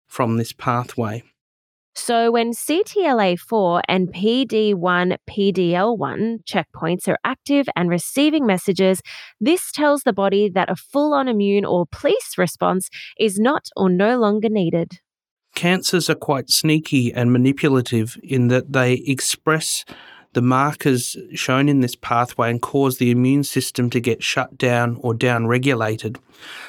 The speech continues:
Speaker 1: so that the immune system is no longer able to eliminate cancer. Because of the success of drugs against these pathways, there is an absolute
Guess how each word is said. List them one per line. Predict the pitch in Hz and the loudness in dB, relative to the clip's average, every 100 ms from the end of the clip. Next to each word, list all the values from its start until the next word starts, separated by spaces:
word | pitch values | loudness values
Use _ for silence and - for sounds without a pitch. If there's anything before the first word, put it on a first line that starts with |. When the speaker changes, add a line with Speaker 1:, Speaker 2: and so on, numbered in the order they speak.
| - | -8
Speaker 1:
so | - - 139 131 | -2 0 2 2
that | 123 127 127 - - - | 2 0 0 -4 -12 -6
the | 127 123 | 0 0
immune | 123 135 147 | 2 2 0
system | 139 131 - 127 123 113 - | -2 -6 -4 -2 0 0 -2
is | 123 120 | -4 0
no | 127 127 | 2 4
longer | 123 120 113 - | 2 2 0 -2
able | 123 120 123 | 0 2 0
to | 113 117 | -2 -2
eliminate | 110 117 120 113 113 - | 0 2 2 2 -2 -4
cancer. | 123 113 110 - 107 - _ _ _ _ _ _ _ _ | -4 -4 -6 -8 -10 -14 _ _ _ _ _ _ _ _
Because | 156 180 180 | -4 -2 0
of | 160 | 0
the | 147 | 0
success | 135 - - - - 180 - | -4 -4 -4 -4 -2 -2 -2
of | 160 | -4
drugs | 127 147 143 139 139 | -2 -2 0 0 0
against | 131 131 - - | 2 0 0 -2
these | 127 - | -2 -4
pathways, | - 127 127 - 135 123 123 120 | -6 -2 -2 -2 0 2 0 0
there | 127 123 | 0 0
is | 120 | 0
an | 127 | -2
absolute | 127 139 - 135 123 | -2 -4 -2 0 0